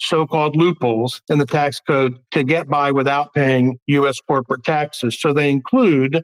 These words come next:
a fifteen percent minimum tax on income corporations use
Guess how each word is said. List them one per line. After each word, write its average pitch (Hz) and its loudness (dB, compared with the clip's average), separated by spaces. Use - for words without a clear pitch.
a 143 0
fifteen 214 0
percent 160 0
minimum 156 2
tax 131 -2
on 143 2
income 185 0
corporations 151 0
use 131 0